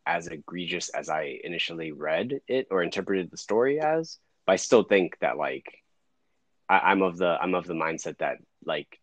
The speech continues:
that was, that was leading to something, uh, more, you know, in line with what, uh, these guys have done in the past,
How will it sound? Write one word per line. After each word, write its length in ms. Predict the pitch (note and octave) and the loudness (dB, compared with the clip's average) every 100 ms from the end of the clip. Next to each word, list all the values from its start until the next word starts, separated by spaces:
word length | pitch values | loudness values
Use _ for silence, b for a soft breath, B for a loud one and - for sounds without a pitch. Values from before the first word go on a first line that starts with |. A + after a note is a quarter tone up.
| - | 2
that 160 | F#2+ | 2
was, 240 | E2+ E2+ - | 2 -4 0
that 160 | F#2 | 2
was 200 | F#2 F2 | 2 -2
leading 380 | E2 F#2 E2 D#2+ | -4 -4 -4 -6
to 140 | D2+ D2+ | -8 -8
something, 580 | D#2+ D#2 D2+ D2 C#2+ - _ _ _ - | -8 -6 -6 -6 -8 -12 _ _ _ -6
uh, 380 | E2 D#2+ D2+ C#2+ - - | -2 0 0 -4 -8 -2
more, 500 | F#2 F#2 E2+ D#2+ D2+ | 2 4 2 -2 -6
you 140 | G2 G2+ | -2 0
know, 140 | E2 C2+ | 0 -2
in 200 | E2+ F#2+ | 0 2
line 320 | F2+ F2 F2 | 4 2 0
with 180 | E2 D#2+ - | -4 -6 -4
what, 220 | E2 D2+ _ _ _ _ _ _ - | -2 -2 _ _ _ _ _ _ -8
uh, 180 | E2 D#2 | -6 -4
these 240 | E2+ F2 | -4 -4
guys 320 | - E2 E2 - | 0 0 0 -2
have 300 | D#2+ D#2 D2+ _ | -2 -2 -4 _
done 200 | - F2 E2 | -2 -2 -2
in 80 | |
the 80 | D#2 | -6
past, 480 | - D#2+ D2+ - - | -4 -2 -2 -6 -20